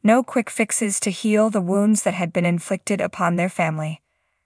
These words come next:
As night descended upon the Forrester mansion, Hope and Brooke stayed by Steffi's side,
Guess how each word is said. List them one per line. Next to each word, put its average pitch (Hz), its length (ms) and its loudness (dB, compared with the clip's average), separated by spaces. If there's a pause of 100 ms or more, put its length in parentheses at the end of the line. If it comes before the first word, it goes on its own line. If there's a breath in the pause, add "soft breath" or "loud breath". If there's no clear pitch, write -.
(320)
As 214 200 2
night 226 300 4
descended 208 480 0
upon 190 340 0
the 185 80 0
Forrester 190 520 2
mansion, 170 540 -2 (220)
Hope 240 360 2
and 202 140 4
Brooke 196 240 -2
stayed 180 420 0
by 165 140 0
Steffi's 170 520 -2
side, 175 420 2